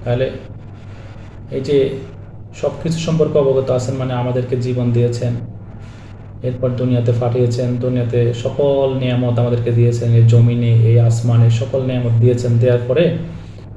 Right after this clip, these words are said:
আল্লাহ তাআলা বলছেন যে, "তোমরা কে কি করতেছ, আমি এটা অবগত আছি।" এমন না যে তোমাদেরকে ছেড়ে দিয়ে, তোমাদেরকে নিয়ামতগুলা দিয়ে তোমাদেরকে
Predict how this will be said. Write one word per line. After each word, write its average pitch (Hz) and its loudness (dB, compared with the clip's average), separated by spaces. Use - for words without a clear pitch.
আল্লাহ 123 0
তাআলা 135 -2
বলছেন 127 -2
যে, 139 0
"তোমরা 131 2
কে 175 2
কি 170 0
করতেছ, 131 0
আমি 127 -2
এটা 120 0
অবগত 117 4
আছি।" 113 0
এমন 143 -2
না 147 2
যে 135 -2
তোমাদেরকে 131 -2
ছেড়ে 135 0
দিয়ে, 135 0
তোমাদেরকে 127 -4
নিয়ামতগুলা 127 0
দিয়ে 127 2
তোমাদেরকে 123 0